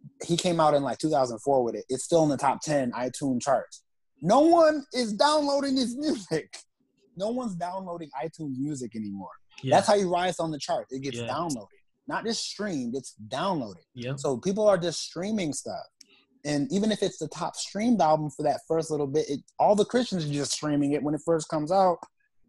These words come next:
Speaker 1: And then nobody else is streaming anymore. I say
Speaker 2: Mm-hmm.
Speaker 1: all that to say, uh,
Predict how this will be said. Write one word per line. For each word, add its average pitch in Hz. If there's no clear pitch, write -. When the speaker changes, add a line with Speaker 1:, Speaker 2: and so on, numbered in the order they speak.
Speaker 1:
And 220
then 226
nobody 226
else 214
is 196
streaming 220
anymore. 139
I -
say 123
Speaker 2:
Mm-hmm. 214
Speaker 1:
all 196
that 175
to 160
say, 143
uh, 131